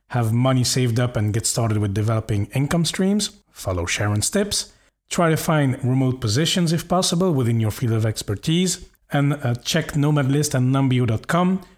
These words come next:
These are great sites, at least I use Numbeo myself. It's, uh, very, uh, up-to-date and it's very practical. Number three, building passive income, on the other hand,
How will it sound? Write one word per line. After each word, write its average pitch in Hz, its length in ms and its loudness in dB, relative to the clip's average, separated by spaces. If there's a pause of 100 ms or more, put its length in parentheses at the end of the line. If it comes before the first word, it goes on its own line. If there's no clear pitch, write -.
(100)
These 139 120 -2
are 139 60 2
great 139 300 0
sites, 180 400 0
at 123 140 -4
least 135 260 -2
I 151 60 0
use 147 240 2
Numbeo 131 400 2
myself. 156 640 0 (460)
It's, 123 240 -4
uh, 120 80 0
very, 143 420 2
uh, 123 220 2
up-to-date 139 640 -2
and 127 120 0
it's 117 100 0
very 131 200 0
practical. 123 600 -4 (180)
Number 107 240 0
three, 196 460 0 (600)
building 160 340 2
passive 156 400 0
income, 147 400 0
on 185 160 2
the 160 120 2
other 135 140 2
hand, 127 300 0